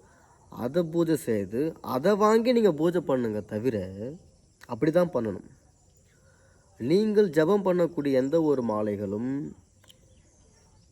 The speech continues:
உங்க குருநாதர் கொடுத்த எந்த ஒரு மையாக இருந்தாலும் சரி, மந்திரமாக இருந்தாலும் சரி, குடுவியாக இருந்தாலும் சரி,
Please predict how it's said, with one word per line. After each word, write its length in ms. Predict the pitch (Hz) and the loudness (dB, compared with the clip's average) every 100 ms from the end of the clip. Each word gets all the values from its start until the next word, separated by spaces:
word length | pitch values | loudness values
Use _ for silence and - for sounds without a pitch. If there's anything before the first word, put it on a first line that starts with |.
| _ - | _ -6
உங்க 360 | 123 156 165 | -2 2 2
குருநாதர் 580 | 131 151 190 196 180 160 | 2 0 2 2 2 -2
கொடுத்த 400 | 143 135 120 127 | -4 -4 -2 -2
எந்த 380 | 120 123 147 160 | 0 0 0 2
ஒரு 160 | 143 | 0
மையாக 540 | 117 110 123 123 107 110 | -2 -4 -2 -2 -2 -4
இருந்தாலும் 540 | 104 101 98 95 95 | -4 -4 -6 -8 -12
சரி, 360 | - 104 113 135 | -8 -4 -2 -2
மந்திரமாக 580 | 107 107 139 147 120 107 | -4 -4 -4 -2 -4 -4
இருந்தாலும் 520 | 107 104 101 98 92 | -8 -6 -6 -6 -8
சரி, 300 | - 98 131 | -10 -8 -6
குடுவியாக 560 | - 127 147 165 131 117 | -4 -6 -4 -2 -2 -4
இருந்தாலும் 500 | 107 104 98 95 92 | -6 -6 -6 -8 -10
சரி, 360 | - 101 120 | -10 -8 -8